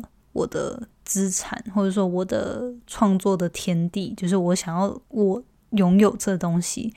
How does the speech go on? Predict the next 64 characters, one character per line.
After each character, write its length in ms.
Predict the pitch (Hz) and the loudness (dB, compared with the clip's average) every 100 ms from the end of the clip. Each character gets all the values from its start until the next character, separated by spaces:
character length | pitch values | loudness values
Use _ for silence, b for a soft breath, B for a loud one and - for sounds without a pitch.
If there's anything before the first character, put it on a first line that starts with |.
| - | 0
以 160 | 214 | 4
我 760 | 214 233 208 196 - 143 151 202 - | 6 8 8 6 2 -2 -4 -8 -2
就 120 | 277 | 4
是 140 | 294 | 6
非 160 | 269 302 | 8 8
常 320 | 294 233 196 - | 8 6 4 6
理 200 | 208 180 | 6 6
性 240 | - 262 | 4 4
的 60 | 208 | 4
评 300 | - 185 180 | 4 2 4
估 180 | 196 208 | 4 4
下 160 | 214 | 4
来， 60 | 202 | 0
我 100 | - | -2
觉 180 | - 208 | -4 -2
得 120 | 208 | -2
好， 180 | 190 - | -2 0
一 140 | 226 | 0
周 380 | 214 208 190 190 b b _ _ _ - | 2 4 4 4 b b _ _ _ 2
最 180 | 330 240 | 6 8
少 200 | - - | 6 0
最 100 | 196 | -2
少 180 | - | 0
我 160 | 185 - | 0 2
一 60 | 202 | 0
定 160 | 202 | 2
要 120 | 202 | 2
发 460 | 196 - 185 180 175 | 2 0 0 0 0
一 100 | - | -4
个 140 | 156 196 | -4 -4
podcast 540 | - 170 165 - 160 - | -4 -4 -4 -4 -4 -6
节 180 | - - | -10 -8
目， 180 | - - - | -8 -8 0
这 160 | - 277 | 6 6
就 140 | 240 | 6
是 100 | 247 | 6
我 160 | 226 190 | 6 4
给 180 | - - | 0 -4
自 160 | - | -2
己 120 | 208 | -2
的 160 | 190 160 | -2 -2
minimum， 600 | 196 196 196 196 143 208 | 4 6 6 2 -2 -6
最， 240 | - 214 196 | 2 2 2
最 280 | - 277 | 2 4
低 160 | 185 202 | 4 2
最 180 | 202 190 | 2 2
低 220 | 180 180 | 2 -2
一 80 | - | -2
定 80 | 175 | 0
要 140 | 185 | 0
达 200 | 180 196 | 0 0
到 160 | 185 190 | 2 2
的 60 | 170 | 2
目 200 | 180 190 | 0 -2
标。 260 | - - 247 B B B - | -4 -6 -8 B B B 2
那 140 | 233 | 4
除 180 | 220 254 | 4 2
此 160 | 247 214 | 4 4
之 140 | 208 | 6
外， 180 | 226 214 | 8 6
其 80 | 202 | 6
实 240 | 214 220 B - | 4 4 B 2
最 220 | - 226 | 6 6
佳 320 | 202 196 202 | 6 4 2